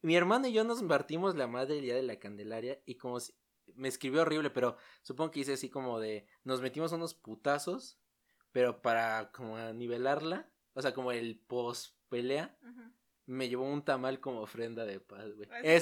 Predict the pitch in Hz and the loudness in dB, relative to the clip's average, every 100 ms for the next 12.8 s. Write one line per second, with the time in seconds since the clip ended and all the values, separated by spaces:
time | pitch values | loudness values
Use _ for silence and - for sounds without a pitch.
0 | 175 165 165 170 147 131 135 143 135 120 | 8 6 6 6 6 6 4 2 0 -4
1 | 104 110 - 233 - - - _ - 160 | -4 -6 -10 -14 -16 -20 -20 _ -4 2
2 | 160 147 147 139 - _ 131 139 139 139 | 2 2 -2 -4 -6 _ 2 2 4 4
3 | 135 180 170 143 131 123 - 135 117 - | 4 2 2 2 2 -2 -10 -10 -10 -8
4 | 147 156 123 123 - 175 202 120 110 110 | -8 -8 -6 -6 -6 -8 -8 -8 -8 -10
5 | - 127 120 117 143 151 170 - - - | -2 0 0 -2 -2 2 2 2 -4 -8
6 | - 185 208 214 247 - - _ - 202 | 0 2 4 2 2 -4 -14 _ 6 6
7 | 240 202 156 151 156 175 - 131 135 147 | 6 4 2 2 2 0 0 0 0 -2
8 | 147 120 123 - 269 277 294 262 240 208 | -2 -2 -2 -4 -6 -6 -6 -6 -8 -10
9 | 208 214 214 214 233 254 233 226 226 226 | -14 -16 -16 -14 -12 -10 -10 -10 -14 -16
10 | 220 202 202 226 220 226 226 226 - 143 | -18 -18 -18 -16 -16 -18 -20 -20 -16 -6
11 | 156 139 127 127 139 113 117 131 180 165 | 4 6 6 0 -2 -2 -4 -8 -8 -4
12 | 156 147 135 - 107 - - 120 | -4 -4 -8 -12 -16 -16 -18 -20